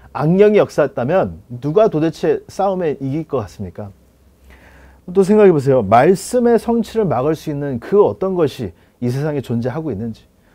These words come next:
어떠한 사람과 어떠한 영적인 부분이 하나님의 말씀의 성취를 막을 수 있는지. 어, 하나님의 택정함을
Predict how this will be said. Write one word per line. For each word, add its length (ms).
어떠한 520
사람과 440
어떠한 520
영적인 400
부분이 400
하나님의 540
말씀의 500
성취를 440
막을 300
수 160
있는지. 420
어, 260
하나님의 600
택정함을 560